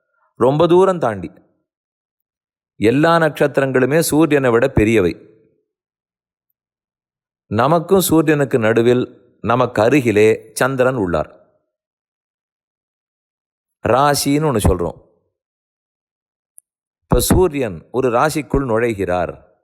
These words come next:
அப்படிங்கிறமே, அது என்னது? சூரியன் எங்கேயும் நகரமாட்டார், அவர் இருக்கிற இடத்தில் தான் இருப்பார். அந்த சூரியனுக்கு பின்னால் நட்சத்திர கூட்டங்கள் இருக்கின்றன.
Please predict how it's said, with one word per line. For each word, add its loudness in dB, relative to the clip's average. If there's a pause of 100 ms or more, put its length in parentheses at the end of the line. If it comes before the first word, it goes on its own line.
(300)
அப்படிங்கிறமே, -2
அது -2
என்னது? -4 (2500)
சூரியன் 2 (180)
எங்கேயும் 0
நகரமாட்டார், 0 (600)
அவர் 2
இருக்கிற 2
இடத்தில் -2
தான் 0
இருப்பார். 0 (2250)
அந்த 2
சூரியனுக்கு 2
பின்னால் -2 (1200)
நட்சத்திர 0
கூட்டங்கள் 0
இருக்கின்றன. 0